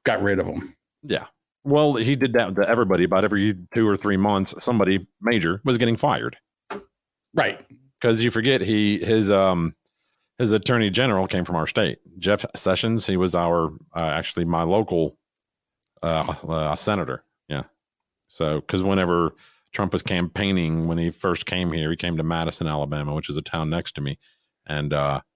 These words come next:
Speaker 2: Jeff was there patting him on the back and putting on his red hat, you know.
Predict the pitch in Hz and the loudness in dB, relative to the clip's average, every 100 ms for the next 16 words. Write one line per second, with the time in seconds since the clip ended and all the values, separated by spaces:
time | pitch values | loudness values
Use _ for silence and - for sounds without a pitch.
0 | _ - 85 - 76 78 76 76 - _ | _ -2 -2 0 -2 -2 -2 -4 -8 _
1 | - 80 76 73 69 67 76 73 71 67 | -8 -6 -4 -4 -4 -4 -4 -4 -6 -8
2 | - _ _ _ _ 85 85 78 73 78 | -10 _ _ _ _ -4 0 -2 0 -2
3 | 73 78 76 - 76 69 71 | -2 -4 -4 -6 -8 -6 -6